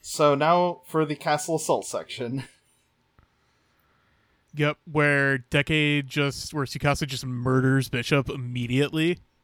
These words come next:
Speaker 1: Yeah, he lures Bishop with some violin playing, and then it's like, "Uh, okay, now I just killed you."
Speaker 2: It's literally like, transform,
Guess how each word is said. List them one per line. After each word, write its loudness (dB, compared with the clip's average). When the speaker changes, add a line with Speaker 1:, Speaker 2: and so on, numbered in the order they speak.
Speaker 1:
Yeah, -2
he -2
lures 0
Bishop -4
with -4
some -4
violin 2
playing, 0
and -4
then 0
it's -4
like, -2
"Uh, 4
okay, 0
now 0
I 2
just -12
killed -6
you." -10
Speaker 2:
It's 2
literally 6
like, 4
transform, 2